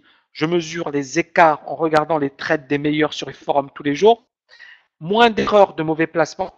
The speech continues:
même s'il y en a encore quelques-unes. Les points améliorés, le travail qui reste à faire, mieux sélectionner les marchés sur lesquels je prends les trades. Perfectionner ma détection, mais également ma préparation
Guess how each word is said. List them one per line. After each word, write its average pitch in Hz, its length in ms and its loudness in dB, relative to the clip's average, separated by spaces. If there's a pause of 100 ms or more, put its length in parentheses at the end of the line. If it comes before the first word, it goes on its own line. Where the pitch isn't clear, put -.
(160)
même 156 140 -8
s'il - 160 -8
y 160 40 -2
en 156 140 -2
a 156 220 -4
encore 170 560 0
quelques-unes. 160 560 -8 (1500)
Les 160 120 0
points 208 240 2
améliorés, 202 400 0
le 156 100 -2
travail 165 320 0
qui 175 120 -8
reste 160 180 -4
à 160 60 -6
faire, - 200 -4
mieux 156 240 -6
sélectionner 190 560 -4
les 165 80 -2
marchés 156 300 -4
sur 156 180 -8
lesquels 143 260 -6
je 139 80 -10
prends - 160 -8
les 143 100 -2
trades. 226 280 -4 (800)
Perfectionner 214 600 0
ma 165 140 2
détection, 214 1040 -4
mais 156 240 -8
également 190 440 2
ma 143 140 -2
préparation 196 840 -4